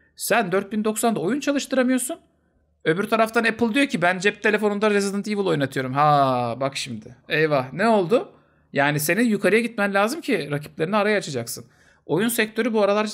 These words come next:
ciddi faulde. Yani ne donanımı kullanabiliyorlar, ne yazılım tarafında bir şey yapabiliyorlar.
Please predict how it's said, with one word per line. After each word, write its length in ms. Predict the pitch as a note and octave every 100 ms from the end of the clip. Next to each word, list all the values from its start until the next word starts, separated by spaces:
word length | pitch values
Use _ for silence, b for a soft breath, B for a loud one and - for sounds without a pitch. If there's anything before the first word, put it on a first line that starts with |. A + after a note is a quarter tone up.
| -
ciddi 300 | - D3+ G#3
faulde. 520 | G3+ F#3 F3 E3 C3 -
Yani 400 | C#3 C#3+ D3 D3+ - b b b b b _
ne 220 | E3+ G3
donanımı 400 | G#3 G#3 G#3+ G#3+
kullanabiliyorlar, 800 | A3 G#3+ A3+ A3+ A3+ A#3 A#3 A#3 -
ne 120 | F3
yazılım 380 | G3 F#3 F#3+ G#3
tarafında 440 | A3 G#3+ A3 G#3+
bir 40 |
şey 160 | G#3+ A3+
yapabiliyorlar. 680 | A3 A3+ A3+ A#3 A#3 A3+